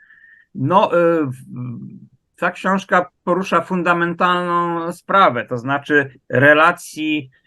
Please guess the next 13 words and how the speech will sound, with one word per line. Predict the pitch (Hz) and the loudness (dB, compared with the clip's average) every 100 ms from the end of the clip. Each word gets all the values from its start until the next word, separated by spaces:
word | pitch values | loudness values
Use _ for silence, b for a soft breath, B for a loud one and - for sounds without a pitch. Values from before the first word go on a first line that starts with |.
| _ _ | _ _
polskiego | 151 147 - 165 156 151 143 | 0 0 -2 -2 2 4 4
obozu | 131 156 151 143 139 123 | 4 4 4 2 -2 -2
narodowego | 135 143 143 139 135 151 135 143 151 175 185 _ _ _ | -2 0 0 -2 0 0 2 0 0 0 -6 _ _ _
z, | - 113 117 151 156 151 | -18 -14 -2 2 4 4
e, | 147 147 | 2 2
katolicyzmem. | 170 131 160 160 135 151 123 127 143 190 196 | 0 2 0 -2 -6 -6 0 0 0 -4 -8
Jest | 180 - | -10 2
to | |
jeden | 170 160 156 | 2 4 2
z | 139 | 0
głównych, | 127 165 151 156 151 131 151 | 2 2 2 0 -2 -4 -4
e, | 143 139 139 139 139 139 | 0 0 0 0 -2 -4
tematów, | 131 151 160 156 - 120 | -2 0 2 0 -2 -12